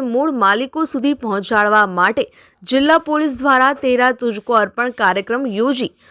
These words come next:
ચોરાયેલી વસ્તુના માલિકને સુપરત કરવામાં આવી છે, જેમાં મોબાઈલ ફોન, એક ઓટો રિક્ષા અને ત્રણ ટુ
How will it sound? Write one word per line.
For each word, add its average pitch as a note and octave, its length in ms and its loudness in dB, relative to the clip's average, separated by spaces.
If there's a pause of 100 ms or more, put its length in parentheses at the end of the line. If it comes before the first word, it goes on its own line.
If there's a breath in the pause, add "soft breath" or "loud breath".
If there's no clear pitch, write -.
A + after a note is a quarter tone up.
(220 soft breath)
ચોરાયેલી E4 640 4
વસ્તુના C#4+ 640 0
માલિકને G#3+ 560 0 (360 soft breath)
સુપરત D#4+ 580 0
કરવામાં G#3+ 640 2
આવી E3 260 -6
છે, E3 160 -8 (440)
જેમાં A#3 360 2
મોબાઈલ A3 460 2
ફોન, D#4 340 -2 (560)
એક - 200 -2 (140)
ઓટો B3 280 4
રિક્ષા D4 360 -2 (380)
અને D4+ 180 0
ત્રણ D4 340 0
ટુ D#4 160 -2